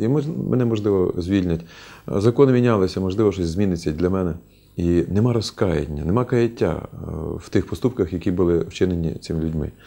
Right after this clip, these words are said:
Тож це, е, таке, е, направлення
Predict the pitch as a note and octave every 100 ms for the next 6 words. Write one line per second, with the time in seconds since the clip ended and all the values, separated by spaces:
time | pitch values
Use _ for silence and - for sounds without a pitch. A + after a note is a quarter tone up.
0 | - - - - - - - G#2 F#2+ F2+
1 | - - - - E2+ E2+ E2 E2 E2+ -
2 | E2+ E2 - - - - - F2+ E2+ D#2+
3 | D#2+ D#2 D#2 D#2 D#2 D#2+ - - - _
4 | - - - G2+ F#2 G#2+ A2+ G2+ E2